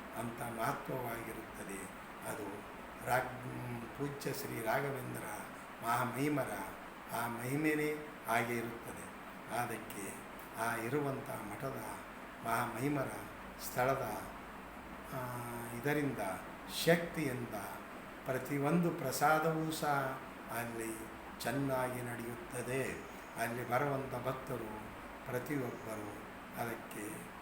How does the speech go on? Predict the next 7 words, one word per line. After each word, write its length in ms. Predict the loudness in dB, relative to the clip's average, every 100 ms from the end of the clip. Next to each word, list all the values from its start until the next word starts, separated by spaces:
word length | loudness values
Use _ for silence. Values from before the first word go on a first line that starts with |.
| -10 -8 -4
ಆ, 140 | -4 -6 -10 -12 0
ಕಾಣಿಕೆಯನ್ನು 800 | 4 4 2 -2 -4 -4 -6 -6 -8 -8 -10 -6
ಅದೆಷ್ಟು 500 | 0 0 0 -2 -4
ಸಲ್ಲಿಸುತ್ತಿದ್ದಾರೆ, 1000 | -2 -2 -2 -2 -4 -8 -4 -2 -2 0
ದವಸ 240 | 2 2 2
ಧಾನ್ಯಗಳನ್ನು 840 | 4 4 4 0 -2 -2 -2 -2
ಕಳಿಸುತ್ತಿದ್ದಾರೆಂದರೆ 1160 | -2 -2 -4 -6 -4 0 0 -2 -4 -4 -4